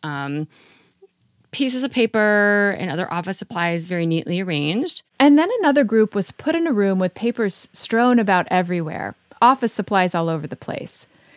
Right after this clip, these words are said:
Speaker 2: And they gave both groups a task that called on their creativity.
Speaker 1: We gave them this kind of contrived setup, <laughs> but a fun one, where we said, "There is a factory that makes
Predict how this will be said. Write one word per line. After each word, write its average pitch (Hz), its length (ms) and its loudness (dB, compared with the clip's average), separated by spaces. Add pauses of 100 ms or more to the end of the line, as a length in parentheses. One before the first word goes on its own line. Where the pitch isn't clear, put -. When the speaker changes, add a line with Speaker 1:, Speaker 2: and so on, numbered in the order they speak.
(160)
Speaker 2:
And 247 160 8
they 269 100 8
gave 269 280 4
both 320 340 2
groups 214 380 -2
a 196 60 -6
task 180 480 0
that - 160 -8
called 226 360 -2
on 190 120 2
their 170 100 0
creativity. 151 800 -6 (200)
Speaker 1:
We 202 100 2
gave 175 280 2
them 175 200 2
this 160 400 0 (600)
kind 415 220 2
of 381 140 -2
contrived 233 440 4
setup, 190 460 4
<laughs> 214 60 -6
but 208 280 4
a 226 80 0
fun 202 380 2
one, 175 360 2
where 196 220 2
we 190 220 2
said, 165 600 0 (640)
"There 180 220 0
is 175 80 0
a 208 80 -2
factory 175 800 -2
that 202 220 -4
makes 170 440 -2